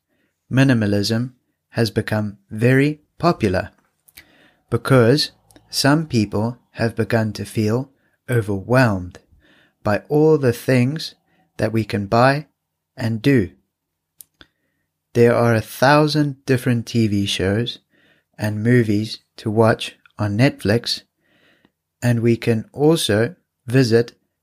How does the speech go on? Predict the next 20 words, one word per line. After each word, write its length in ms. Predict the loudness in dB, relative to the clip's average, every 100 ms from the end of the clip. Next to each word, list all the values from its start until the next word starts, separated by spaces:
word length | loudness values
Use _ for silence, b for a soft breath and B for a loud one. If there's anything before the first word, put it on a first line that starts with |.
| -8
a 120 | -4
million 580 | 0 2 4 2 0 -4 -2
different 420 | -2 0 -4 -2
websites, 760 | 0 0 0 -4 -4 -10 -16 _ _ _ _ _ _ _ -8
and 200 | -8 -6
all 280 | 0 4 4
this 440 | 2 0 -2 -4 -14 _ _
can 200 | -4 -2
be 140 | -2 -2
done 440 | 2 2 2 -4 _ _ _
through 200 | -2 0
our 260 | 0 0 -4
phones. 600 | 0 2 2 0 -8 -14 _ _ _ _ _ _ _ _ _ _ _ _ _
For 180 | -2
some 340 | 0 2 2 0
people, 560 | 0 0 0 -4 -4 _ _ _ _ _ -4
this 420 | 0 2 0 -12 _ _ -6 -4
is 160 | -4 -8
too 240 | -4 0 0
much 540 | 0 -4 -4 -10 -14